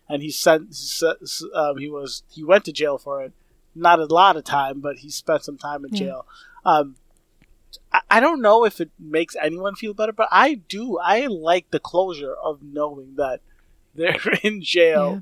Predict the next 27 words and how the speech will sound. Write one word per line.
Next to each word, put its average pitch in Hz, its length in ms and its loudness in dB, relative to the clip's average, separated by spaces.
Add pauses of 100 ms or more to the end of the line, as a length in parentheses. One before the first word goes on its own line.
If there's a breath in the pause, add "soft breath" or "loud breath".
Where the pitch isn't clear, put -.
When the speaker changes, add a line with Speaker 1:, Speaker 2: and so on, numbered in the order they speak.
Speaker 1:
for 156 420 -4
the 147 100 -8
crime 156 340 -2
that 151 140 -6
they 135 120 -6
committed. 123 420 -16 (500)
Obviously, 170 600 0
I 156 100 0
think 165 220 -4 (260)
you 165 240 -4
and 147 100 0
I 151 200 4
probably 156 680 -2
agree 143 480 -8
that 139 240 -6
maybe 139 240 -18
the 131 240 -14 (520)
six - 280 -8
years 147 200 -12
wasn't 143 280 -14
enough, 151 340 0
but 262 280 6 (100)
that's 190 320 -2
also 180 380 0
a 156 40 0
subjective 156 540 -6
thing. 156 200 -2